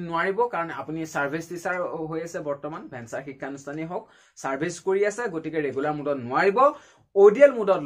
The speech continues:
লওক, আপোনালোকে লোৱাৰ পাছত সেই চাৰ্টিফিকেটসমূহ মজুত কৰি ৰাখক। পৰৱৰ্তী যেতিয়া ভেঞ্চাৰ শিক্ষানুষ্ঠান প্ৰাদেশিকৰণ হ'ব, সেইসমূহ কিন্তু একেবাৰে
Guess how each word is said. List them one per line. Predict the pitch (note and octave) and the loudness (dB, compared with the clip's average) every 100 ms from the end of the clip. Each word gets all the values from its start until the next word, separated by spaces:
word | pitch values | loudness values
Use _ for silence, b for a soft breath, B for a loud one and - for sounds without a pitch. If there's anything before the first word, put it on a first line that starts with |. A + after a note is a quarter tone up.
| C#3+ | 4
লওক, | A3+ - - _ C#3 | 4 4 -4 _ -8
আপোনালোকে | C#3+ D#3+ D#3 D#3 C3+ | -6 -6 -4 -4 -2
লোৱাৰ | C#3 D3 C#3 | 0 0 -2
পাছত | A2 - F#3+ F#3+ | -6 -6 -6 -6
সেই | F3 - | -8 -6
চাৰ্টিফিকেটসমূহ | C#3 C#3 D3 D3+ C#3+ C#3 C3+ B B _ | -6 -6 -10 -10 -8 -10 -10 B B _
মজুত | C#3 D#3 F3 C#4 D4+ A#3 | -6 -4 0 0 0 4
কৰি | A3+ G3 D#3+ | 4 6 2
ৰাখক। | - G3 - | 0 -4 0
পৰৱৰ্তী | D3+ F3 G3 G3+ G3 F3+ | 2 2 4 0 0 -4
যেতিয়া | D#3+ - D3 C3+ A2+ | -4 -4 -2 -2 -4
ভেঞ্চাৰ | B2+ B2 D3+ | -10 -10 -10
শিক্ষানুষ্ঠান | D3 C#3 C3+ C3 B2 | -10 -12 -14 -14 -8
প্ৰাদেশিকৰণ | A2+ C3 C#3+ D#3 D#3+ D#3 | -6 -6 -8 -8 -8 -8
হ'ব, | D#3 G#3+ B B B | -6 -6 B B B
সেইসমূহ | E3 D#3 D#3 C3+ C3 | -2 -2 -2 -8 -10
কিন্তু | C3 D#3+ D#3+ _ - F#3 | -10 -10 -12 _ -8 -6
একেবাৰে | F#3 A#3 A3 A3 | -2 0 6 6